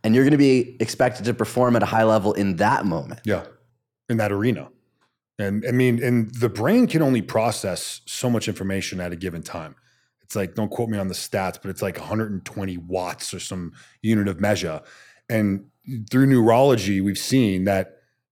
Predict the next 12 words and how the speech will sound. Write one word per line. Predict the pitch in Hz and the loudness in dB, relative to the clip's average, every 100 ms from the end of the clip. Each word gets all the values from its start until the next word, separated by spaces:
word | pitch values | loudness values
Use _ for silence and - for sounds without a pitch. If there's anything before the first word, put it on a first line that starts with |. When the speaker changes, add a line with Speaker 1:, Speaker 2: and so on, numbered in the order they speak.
| _ _ | _ _
Speaker 2:
basically | 117 143 196 185 185 135 - - | 2 4 4 4 2 2 -2 -6
anything | 131 147 143 151 135 | 2 2 4 4 4
more | 107 110 127 | 4 4 4
than | 113 | 2
three | 104 - - 113 117 | 0 -6 -4 0 0
conversations | - 113 104 - 101 104 120 | 0 -2 -2 -4 -4 -4 -4
happening | 101 107 107 143 147 | -2 -2 0 0 0
and | 120 110 | 0 0
you're | 117 | 2
already | 113 110 104 | 4 2 0
at | - | -2
overload. | 104 92 85 82 - | -6 -6 -8 -10 -12